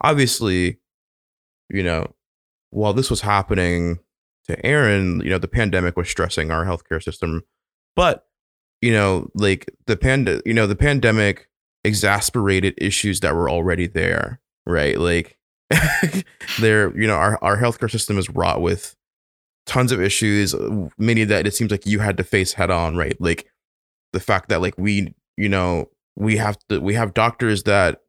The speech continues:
you know, have differing medical opinions, and some of them make the wrong calls.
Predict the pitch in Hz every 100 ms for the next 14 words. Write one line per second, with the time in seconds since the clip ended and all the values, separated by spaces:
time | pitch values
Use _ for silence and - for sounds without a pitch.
0 | _ _ _ _ - 98 95 90 90 76
1 | - _ _ _ - 113 110 98 101 107
2 | 95 98 110 120 120 - 113 113 110 110
3 | 101 - 90 90 - 101 92 92 92 92
4 | _ _ - 98 95 92 92 - 98 90
5 | 98 143 165 -